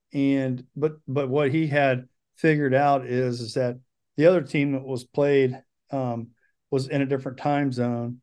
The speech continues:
And we went off at two thirty, and they went off a little later, uh, because of the time. And, you know, and that was, um, the fact checking of the N F L, and everybody else had come back to it once Steve had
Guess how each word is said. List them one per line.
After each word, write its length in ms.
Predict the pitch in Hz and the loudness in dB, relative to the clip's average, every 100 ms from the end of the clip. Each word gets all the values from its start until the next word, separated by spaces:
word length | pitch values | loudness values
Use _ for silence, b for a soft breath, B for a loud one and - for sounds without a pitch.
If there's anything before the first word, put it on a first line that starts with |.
| _ _ _ - | _ _ _ -4
And 340 | 131 131 123 | 0 2 2
we 140 | 135 175 | 2 2
went 200 | 170 147 | 2 2
off 240 | 139 131 | 0 -2
at 80 | 127 | -8
two 240 | - 131 | -4 -2
thirty, 540 | 127 143 139 131 131 131 _ _ - | 0 2 2 0 -4 -6 _ _ -4
and 140 | 127 | 0
they 100 | 139 | 2
went 200 | 139 135 | 2 0
off 220 | 127 123 | 0 -2
a 40 | 127 | -2
little 280 | 123 123 123 | -2 0 0
later, 480 | 131 135 123 117 _ _ _ _ - | 2 2 -2 -6 _ _ _ _ -8
uh, 80 | 123 | -6
because 380 | 120 147 135 | -2 0 0
of 80 | 131 | -2
the 80 | 120 | -6
time. 580 | 120 135 120 113 113 113 _ _ _ | -6 -4 -4 -6 -8 -12 _ _ _
And, 640 | 143 131 131 127 123 123 - - | -4 -2 0 0 -2 -4 -10 -8
you 100 | 147 | -2
know, 260 | 139 127 | 0 0
and 80 | 127 | 0
that 160 | 147 139 | -2 -4
was, 280 | 139 131 - _ _ _ _ _ _ _ _ _ _ - | -6 -8 -16 _ _ _ _ _ _ _ _ _ _ -8
um, 640 | 135 127 120 113 123 - _ _ _ _ | -4 -4 -4 -6 -10 -18 _ _ _ _
the 120 | 135 127 | -6 0
fact 320 | 156 147 147 | 2 2 2
checking 360 | 160 135 143 | -2 0 0
of 100 | 127 | 0
the 100 | 127 | 0
N 120 | 123 123 | 0 -2
F 180 | 110 | -2
L, 340 | 127 123 123 127 | 0 2 0 0
and 80 | 113 | -2
everybody 360 | 120 120 120 | -2 -2 -2
else 240 | 120 120 - | -2 -4 -6
had 140 | 117 | -6
come 180 | 131 117 | -4 -2
back 300 | 120 123 127 | -2 -4 -4
to 100 | 131 | -4
it 80 | 120 | -2
once 260 | 123 120 | -4 -4
Steve 360 | - 127 123 120 | -4 -2 0 -2
had 320 | - 117 | -8 -10